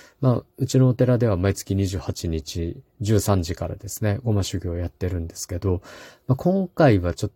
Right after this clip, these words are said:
と体調崩される方とかね、病気になる方が多かったみたいで、まあ、病気に関するね、回復に関する祈願をすることが多かったですね。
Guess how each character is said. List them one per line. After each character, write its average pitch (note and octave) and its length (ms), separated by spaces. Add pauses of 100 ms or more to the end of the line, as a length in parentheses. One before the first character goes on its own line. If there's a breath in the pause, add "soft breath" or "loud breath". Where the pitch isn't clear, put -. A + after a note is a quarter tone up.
(120)
と F2+ 240
体 D3 200
調 F3 160
崩 E3 220
さ E3+ 160
れ E3+ 80
る D#3+ 80
方 A#2+ 240
と F2+ 120
か E2 120
ね、 E2+ 200
病 A#2+ 180
気 C#3+ 140
に D3 80
な D3+ 100
る C#3 80
方 A2+ 240
が - 80
多 F#2+ 160
か F#2+ 140
っ - 20
た - 180
み D#2 160
た D#2+ 200
い D2+ 140
で、 F2 520 (580 loud breath)
ま G#2+ 100
あ、 - 60
病 C3+ 220
気 D3+ 140
に D3+ 120
関 D3+ 300
す C#3+ 200
る G2+ 120
ね、 F2+ 180
回 A#2 220
復 - 200
に A#2 120
関 A#2 200
す C#3 140
る A2+ 160
祈 G2 180
願 F#2 320
を G#2+ 100
す - 120
る F#2+ 80
こ G2 120
と F2 120
が E2 80
多 E2 120
か E2+ 120
っ - 40
た E2 120
で F#2+ 100
す - 160
ね。 G#2+ 220